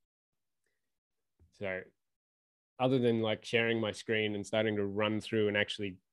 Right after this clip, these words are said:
teach and train, um, I, I don't know how to do this in probably the space of five minutes that we, we kinda have.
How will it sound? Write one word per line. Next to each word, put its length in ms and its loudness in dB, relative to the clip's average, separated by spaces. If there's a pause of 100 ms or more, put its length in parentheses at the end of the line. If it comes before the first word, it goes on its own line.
(260)
teach 320 0
and 100 -6
train, 540 0 (280)
um, 440 -6 (320)
I, 160 -8 (760)
I 40 0
don't 120 6
know 100 2
how 140 2
to 80 2
do 200 4
this 260 -2
in 420 -2 (240)
probably 240 2
the 80 -2
space 320 0
of 80 -10
five 240 2
minutes 320 0
that 180 -6
we, 200 -4
we 160 -6
kinda 300 -2
have. 260 -2